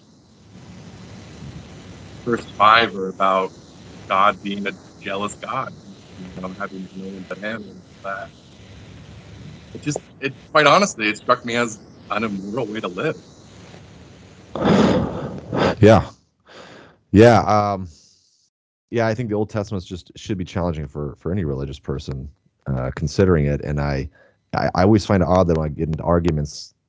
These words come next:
Speaker 2: mm, let's not call them arguments, but discussions about this topic, that,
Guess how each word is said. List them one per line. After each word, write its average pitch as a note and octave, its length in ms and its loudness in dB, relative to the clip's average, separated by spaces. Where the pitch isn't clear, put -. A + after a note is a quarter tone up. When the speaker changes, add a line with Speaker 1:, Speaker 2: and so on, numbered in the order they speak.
Speaker 2:
mm, D#2 220 0
let's D#2 140 -4
not C#2 120 0
call D2+ 120 -2
them C2 80 -4
arguments, D2 480 0
but - 140 -4
discussions G#2 540 0
about D2 260 -4
this D2 160 -6
topic, D2+ 440 -4
that, C#2+ 220 -4